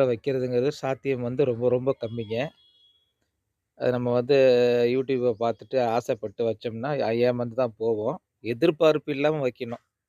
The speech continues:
எதிர்பார்ப்பு இல்லாம வச்சோம்னா, வந்ததுன்னா லாபம், வரலன்னா ஒண்ணும் பெரிய விஷயம் இல்ல அப்படின்ட்டு நம்ம வந்து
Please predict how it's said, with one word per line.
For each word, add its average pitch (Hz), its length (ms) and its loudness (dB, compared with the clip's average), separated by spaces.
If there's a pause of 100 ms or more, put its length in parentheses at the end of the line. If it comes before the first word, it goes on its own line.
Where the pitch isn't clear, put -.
எதிர்பார்ப்பு 131 600 0
இல்லாம 135 260 2
வச்சோம்னா, 131 480 -4
வந்ததுன்னா 135 540 2 (120)
லாபம், 131 500 2 (640)
வரலன்னா 147 480 2
ஒண்ணும் 143 260 -4
பெரிய 143 320 2
விஷயம் 135 380 -2
இல்ல 123 280 -2
அப்படின்ட்டு 117 460 -4
நம்ம 120 300 -6
வந்து 117 260 -2